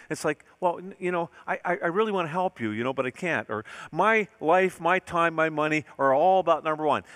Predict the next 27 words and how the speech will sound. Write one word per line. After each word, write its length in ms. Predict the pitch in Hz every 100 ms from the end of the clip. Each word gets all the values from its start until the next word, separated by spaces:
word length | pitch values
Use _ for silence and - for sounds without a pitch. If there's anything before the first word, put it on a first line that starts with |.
| -
That 180 | 170 208
is 140 | 202
not 160 | 185 175
very 220 | 156 165
popular 500 | - 165 156 135 120
to 60 | 113
say 240 | - 139
that. 180 | 104 101
It's 140 | 120
a 40 | 113
very 160 | 131
selfish 440 | 113 - 156 143 -
thing 180 | 143 123
to 80 |
say. 260 | 123 160 123 - -
And 80 | 131
so 100 | 160
we 100 | 151
try 200 | 196 165
to 80 |
hide 400 | 156 - 185 180
that, 160 | 123 110
you 100 | 123
know, 100 | 113
fog 440 | - - 156 165
it 100 | 151
out 280 | 156 156 110